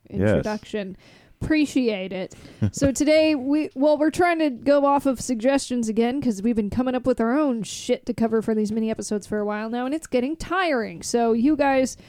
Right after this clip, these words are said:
Speaker 2: sending us stuff is very helpful. Today, we're going to cover something that my mom sent us, which she was featured on last week's mini episode while she was in town, music trivia. And she sent us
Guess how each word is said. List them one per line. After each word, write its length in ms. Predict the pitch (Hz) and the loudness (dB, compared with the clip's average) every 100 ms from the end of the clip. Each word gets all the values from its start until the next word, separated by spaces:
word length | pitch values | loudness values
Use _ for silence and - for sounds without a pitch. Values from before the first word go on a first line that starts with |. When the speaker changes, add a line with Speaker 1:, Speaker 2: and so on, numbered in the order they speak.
| - - | -20 -6
Speaker 2:
sending 380 | - 285 269 | -2 0 0
us 120 | 247 - | -2 -2
stuff 440 | - 214 208 - | 0 0 -2 -4
is 260 | - 214 202 | -2 -2 -4
very 400 | 214 220 247 226 208 | -4 2 2 2 0
helpful. 640 | 214 214 - 202 190 277 - - - - _ _ - | -2 -6 -6 -6 -4 -4 -8 -20 -20 -20 _ _ -2
Today, 500 | 240 262 240 233 254 | 2 4 4 4 4
we're 200 | 247 240 | 4 4
going 260 | 233 240 | 2 2
to 200 | - 226 | 0 0
cover 640 | - 240 233 226 214 214 - - | 0 0 2 2 2 -2 -6 -14
something 540 | - - 254 233 233 214 | -10 -4 -2 -2 -2 -2
that 260 | 208 196 - 220 | -4 -6 -12 -8
my 260 | 214 202 | -4 -2
mom 460 | 196 214 233 247 269 | -2 0 0 0 -2
sent 420 | - 196 185 - - | -6 -10 -12 -12 -8
us, 320 | 190 202 - | -6 -8 -4
which 180 | 214 - | -6 -6
she 260 | - 311 | -4 0
was 200 | 330 262 | 2 0
featured 320 | 240 214 208 | -2 -4 -4
on 160 | 208 208 | -4 -4
last 320 | 240 339 - | -2 -2 -2
week's 200 | 262 - | -4 -2
mini 200 | 226 214 | -6 -4
episode 480 | 202 190 214 208 208 - _ - | -6 -4 -2 -2 -4 -10 _ -10
while 120 | 220 | -8
she 140 | 208 208 | -4 -4
was 140 | 196 | -4
in 100 | 180 | -6
town, 440 | - 208 208 196 - | -8 -6 -4 -6 -4
music 480 | 214 208 202 190 - | -2 -2 -2 -8 -12
trivia. 600 | - 202 190 170 170 214 - - - _ _ _ _ - | -8 -6 -4 -6 -6 -8 -10 -20 -20 _ _ _ _ -2
And 420 | 277 285 285 285 | 2 2 2 0
she 340 | - - 359 392 | -6 -2 0 0
sent 320 | 359 330 311 | 0 -2 -2
us 720 | - 247 240 - - - - | 0 0 0 -4 -12 -14 -18